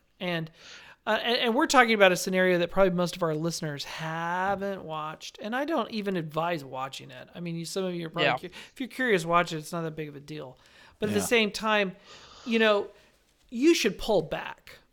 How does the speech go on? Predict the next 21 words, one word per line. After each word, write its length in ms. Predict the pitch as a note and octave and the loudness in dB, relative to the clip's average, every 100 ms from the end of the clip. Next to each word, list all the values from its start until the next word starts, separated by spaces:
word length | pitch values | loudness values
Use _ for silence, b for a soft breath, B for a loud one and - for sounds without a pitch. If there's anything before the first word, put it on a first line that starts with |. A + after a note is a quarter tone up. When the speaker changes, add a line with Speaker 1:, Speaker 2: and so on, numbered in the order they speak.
| _ - | _ -6
Speaker 1:
Even 320 | A#3 A3+ G#3 | -2 0 4
if 300 | G3+ F#3+ - | 4 2 -2
you 160 | G#3+ G3 | -6 -4
think 280 | F#3+ G3 F#3 | -4 -6 -2
you 120 | F#3+ | 2
have 220 | F3+ E3 | 2 2
the 80 | D#3 | 0
right 420 | D3 D#3 G#3+ C4+ | -2 -6 -6 -10
to 140 | - A3+ | -12 -4
do 180 | D4 C#4 | -2 -2
something, 520 | D4 D4 E4 E4 D#4+ | -4 -6 -6 -6 -4
you 100 | C#4+ | -4
should 200 | A#3+ B3 | -4 -2
probably 220 | G#3 F3+ | 2 2
dial 380 | D#3+ D#3+ D3+ C#3+ | 2 -4 -4 -6
it, 140 | - _ E3+ | -10 _ -6
dial 300 | E3 D3+ D3+ | -4 -4 -6
it 120 | - | -14
down. 280 | - - - _ b b b b b | -16 -18 -20 _ b b b b b
And 340 | G#3+ A3 G3 - - | 2 4 0 -8 0
Speaker 2:
Yeah. 280 | D#3 C#3 | 4 4